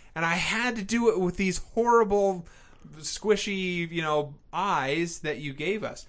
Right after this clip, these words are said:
Uh, and he said, I want to be able to smell dark matter, and I want to be able to hear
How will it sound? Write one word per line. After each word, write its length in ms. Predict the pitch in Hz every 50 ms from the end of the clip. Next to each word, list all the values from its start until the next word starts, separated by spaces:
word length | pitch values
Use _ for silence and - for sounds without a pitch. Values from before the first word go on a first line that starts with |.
| - - - - -
Uh, 340 | - 127 135 135 135 131 117 117
and 120 | 143 151
he 80 | 160 147
said, 280 | - 170 151 143 139 - - - - - -
I 180 | 139 165 202 226
want 380 | 202 180 180 180 180 170 170 -
to 220 | - - 175 170 151
be 240 | 143 160 156 151
able 180 | 151 147 151 147
to 180 | - - 147 135
smell 800 | - - - - - 151 151 147 143 143 143 131 120 117 110 - - - - - -
dark 340 | - 123 120 120 123 - -
matter, 440 | 127 117 107 104 104 92 85 - - - - - - -
and 140 | - 143 151
I 60 | 156
want 200 | 156 156 160 165
to 60 | 160 151
be 140 | 156 151
able 180 | 151 147 147 147
to 60 | 147 143
hear 800 | 135 - - - - - 170 175 170 156 147 131 120 113 110